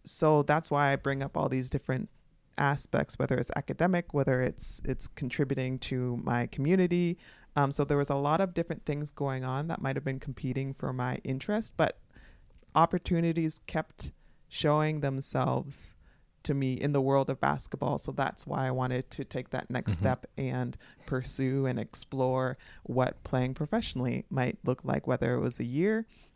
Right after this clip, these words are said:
Speaker 1: that turned into more, but it could have gone another way. But, um, so that's why I say it wasn't, like, this, like, aha moment when I turned pro. It's
Speaker 2: Yeah.
Speaker 1: just like, "Oh, okay, life is giving me this. I wanna explore this a little bit and see where it takes us."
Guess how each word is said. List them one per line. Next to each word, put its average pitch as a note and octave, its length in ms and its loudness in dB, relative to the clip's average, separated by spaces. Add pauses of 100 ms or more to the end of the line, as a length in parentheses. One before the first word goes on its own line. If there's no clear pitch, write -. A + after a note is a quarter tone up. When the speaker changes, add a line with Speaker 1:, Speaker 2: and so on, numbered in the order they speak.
Speaker 1:
that C#3+ 180 -2
turned C#3 200 -2
into C#3 200 -2
more, C3 400 0
but - 260 -4 (300)
it - 140 -6
could C#3+ 140 2
have C#3 120 2
gone C3+ 220 4
another C3 360 0
way. C#3 280 0
But, B2 400 -2 (160)
um, A#2+ 480 -4 (340)
so C#3+ 220 4
that's C#3+ 240 2
why C3 260 2
I B2 80 0
say B2+ 460 -4
it - 160 -8
wasn't, C#3 320 -6
like, C3 180 -4
this, B2+ 200 -4 (520)
like, D3 260 -6
aha A3 420 -2
moment F#3+ 640 -2
when C#3 180 -6
I C#3+ 80 -4
turned C#3 560 -6
pro. F3 360 -2
It's - 100 0
Speaker 2:
Yeah. G2 60 4
Speaker 1:
just - 140 -6
like, D#3+ 140 -4 (100)
"Oh, D3 260 4
okay, C#3+ 340 0 (360)
life D#3+ 240 4
is E3 140 2
giving E3 340 4
me E3 120 2
this. G3 280 0
I D3+ 80 0
wanna C#3 220 -2
explore C3+ 480 -4
this C#3 180 -4
a C#3 60 -4
little C3+ 220 2
bit D3 120 -2
and C3+ 120 -4
see C3+ 360 -2
where C#3 140 0
it - 100 -6
takes - 280 -4
us." - 340 -10